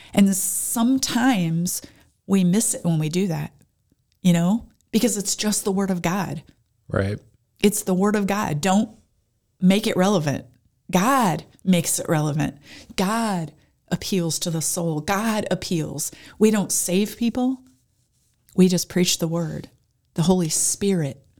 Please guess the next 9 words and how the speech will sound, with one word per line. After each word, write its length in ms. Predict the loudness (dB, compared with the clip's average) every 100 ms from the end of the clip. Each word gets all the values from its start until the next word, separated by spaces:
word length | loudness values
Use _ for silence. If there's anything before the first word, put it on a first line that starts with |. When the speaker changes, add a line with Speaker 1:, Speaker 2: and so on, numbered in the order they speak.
| -4
Speaker 2:
Right. 320 | -2 0 -4
Speaker 1:
saves 400 | -6 -4 -4 -6
people. 400 | -10 -14 -18 -2
Speaker 2:
And 140 | 2 4
I, 220 | 4 2
I 140 | 0
can 340 | 4 4 4 2
recall 520 | 2 0 4 6 6 4
when 340 | 2 0 -2